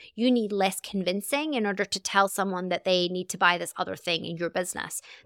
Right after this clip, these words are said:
They understand that it's the natural next step because they understand the frameworks and the messaging that you've already been showing them up until now. The key here is really being their secret weapon.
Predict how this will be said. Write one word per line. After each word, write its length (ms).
They 140
understand 680
that 60
it's 180
the 120
natural 440
next 300
step 420
because 460
they 220
understand 580
the 60
frameworks 640
and 80
the 40
messaging 540
that 120
you've 200
already 560
been 220
showing 400
them 180
up 160
until 280
now. 400
The 420
key 340
here 440
is 260
really 240
being 340
their 160
secret 380
weapon. 420